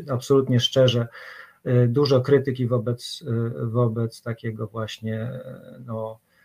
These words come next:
wobec re-, retoryki patriotycznej, natomiast, y, nie przyznaję się do, y, do jakiegoś negatywnego podejścia do, y,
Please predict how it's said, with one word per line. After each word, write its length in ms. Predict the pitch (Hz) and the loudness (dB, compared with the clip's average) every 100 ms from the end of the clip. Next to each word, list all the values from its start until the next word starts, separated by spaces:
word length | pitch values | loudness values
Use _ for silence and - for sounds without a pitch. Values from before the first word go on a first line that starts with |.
| _ _ _ - | _ _ _ 0
wobec 240 | 123 120 120 | 4 6 4
re-, 220 | 143 127 | 4 4
retoryki 500 | 127 123 110 110 117 | 6 6 2 0 -10
patriotycznej, 760 | 123 123 123 - 127 156 185 | -10 -8 -10 -10 -8 -2 0
natomiast, 680 | 180 156 139 147 156 - - | 0 -2 -4 -4 -4 -8 -8
y, 600 | 170 147 147 143 143 143 - 139 135 135 | -2 2 4 4 2 -2 -6 -2 0 2
nie 260 | 127 123 180 | 4 4 4
przyznaję 520 | 185 170 165 143 123 | 4 6 8 8 6
się 240 | - 147 156 | 2 0 6
do, 300 | 123 127 139 - - - _ - | 6 6 4 -6 -20 -20 _ -6
y, 60 | 131 127 127 | 0 2 2
do 720 | 120 127 127 127 127 131 104 | 0 4 6 6 6 4 0
jakiegoś 400 | 131 120 127 127 | -4 -4 -2 -4
negatywnego 720 | 135 135 135 131 131 135 131 127 | -2 0 4 2 2 0 2 0
podejścia 580 | 127 120 127 127 123 | -4 0 0 -2 -4
do, 180 | 113 117 117 _ - _ _ _ - | -4 -4 -6 _ -20 _ _ _ -18
y, 240 | 175 - | -14 -12